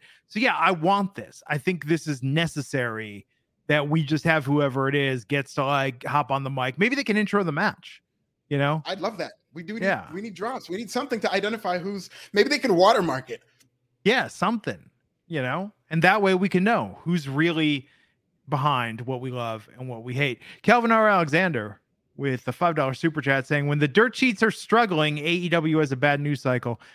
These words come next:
Speaker 1: Nothing moves numbers like Vince rising from the depths like Godzilla to run Raw."
Speaker 2: Yeah, I think we should put a moratorium on these Vince McMahon, his backstage storylines, because at the end of the day, Vince McMahon is back. He's going to be having a hand in this product,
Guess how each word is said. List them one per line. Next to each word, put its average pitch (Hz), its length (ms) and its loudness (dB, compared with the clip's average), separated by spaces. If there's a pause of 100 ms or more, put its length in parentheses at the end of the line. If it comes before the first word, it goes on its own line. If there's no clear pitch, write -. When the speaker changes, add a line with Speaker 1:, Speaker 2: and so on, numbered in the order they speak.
(160)
Speaker 1:
Nothing 156 400 0
moves 147 440 2
numbers 143 500 0
like 135 180 2
Vince 135 320 -2
rising 139 300 2
from 139 160 -6
the 123 80 -2
depths - 640 -6
like 151 240 0
Godzilla 131 720 0
to 135 100 0
run 127 240 0
Raw." 117 440 -4 (580)
Speaker 2:
Yeah, 147 180 -6
I 170 60 -4
think 311 200 -4
we 330 120 -4
should 285 200 -4
put 220 140 0
a 202 40 -4
moratorium 170 680 -4
on 143 80 -6
these 143 160 -8
Vince 165 240 -6
McMahon, 147 600 -2
his 131 100 -8
backstage 147 640 -6
storylines, 135 500 -8
because 143 200 -6
at 175 100 -6
the 190 120 -6
end 269 100 -2
of 277 80 -6
the 254 60 0
day, 185 160 2
Vince 180 240 0
McMahon 170 300 -4
is 202 180 0
back. 208 380 6
He's 160 160 -6
going 196 260 -2
to 233 120 -4
be 202 260 -8 (520)
having 208 460 2
a 185 140 -2
hand 190 280 -2
in 180 120 -2
this 170 120 -2
product, 180 600 -2